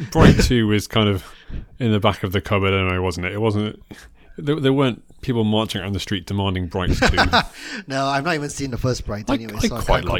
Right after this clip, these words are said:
Speaker 2: comment.
Speaker 1: Bright, but it wasn't, it, yeah.
Speaker 2: Yeah,
Speaker 1: Also,
Speaker 2: I mean
Speaker 1: also it was, it was written by Max Landis, who is no, who is, is, is now, uh, widely regarded as being a fairly unpleasant chap, isn't he?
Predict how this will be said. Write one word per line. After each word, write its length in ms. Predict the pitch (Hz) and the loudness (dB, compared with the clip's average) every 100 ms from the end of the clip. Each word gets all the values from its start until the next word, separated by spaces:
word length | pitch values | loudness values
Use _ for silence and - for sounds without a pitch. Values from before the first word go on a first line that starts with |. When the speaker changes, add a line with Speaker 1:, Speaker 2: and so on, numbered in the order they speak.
| 101 | -4
Speaker 2:
comment. 100 | 101 | -2
Speaker 1:
Bright, 320 | 92 92 - | 0 0 -4
but 220 | - 101 120 | -4 -4 -4
it 60 | |
wasn't, 380 | 131 107 98 92 - - - - - - - | -4 -4 -6 -8 -16 -20 -20 -20 -20 -18 -12
it, 160 | 135 123 | -12 -10
yeah. 320 | 123 85 82 - - _ _ - - - - - | -10 -10 -12 -18 -20 _ _ -20 -20 -20 -20 -12
Speaker 2:
Yeah, 260 | - 196 214 | -2 4 6
Speaker 1:
Also, 180 | 185 202 | 8 8
Speaker 2:
I 40 | |
mean 360 | 170 240 160 - - | 6 4 -2 -10 -8
Speaker 1:
also 200 | 147 143 | -4 0
it 20 | 127 | 2
was, 160 | 123 | 0
it 340 | - - 165 147 | -4 -8 -8 -6
was 300 | 143 151 131 | -4 -2 0
written 120 | 123 | 0
by 60 | 117 | 0
Max 260 | 117 - | -2 -2
Landis, 340 | 117 104 85 - | 0 0 -2 -2
who 100 | 92 | -4
is 120 | 90 | -2
no, 220 | 98 90 - - - - - - - - - | -2 -2 -8 -20 -20 -20 -20 -20 -20 -20 -16
who 140 | - 98 | -8 -6
is, 100 | 104 113 | -4 -4
is, 200 | 95 104 - | -4 -4 -4
is 180 | 95 95 | -4 -2
now, 340 | 95 95 95 - | 0 0 -2 -4
uh, 240 | 98 92 | -4 -2
widely 320 | 95 95 92 95 | -2 -4 -4 -4
regarded 340 | 90 92 92 | -2 -2 -4
as 100 | 87 | -6
being 200 | - 90 | -8 -8
a 40 | |
fairly 280 | 90 95 92 | -8 -6 -6
unpleasant 340 | 87 92 90 92 | -4 -4 -6 -8
chap, 220 | 95 - | -8 -6
isn't 140 | |
he? 60 | 98 | -6